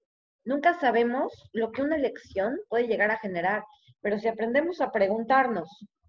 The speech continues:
"¿Qué va a generar esto en mi vida? ¿Qué posibilidades se van a abrir con esto?". Aunque no las pueda ver, aunque no las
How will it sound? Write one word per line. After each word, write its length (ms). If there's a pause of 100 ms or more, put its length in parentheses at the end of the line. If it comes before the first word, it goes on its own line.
(580)
"¿Qué 180
va 160
a 40
generar 440
esto 180
en 60
mi 140
vida? 360
¿Qué 80
posibilidades 920
se 80
van 160
a 40
abrir 260
con 220
esto?". 480
Aunque 280
no 140
las 220
pueda 200
ver, 180
aunque 180
no 100
las 140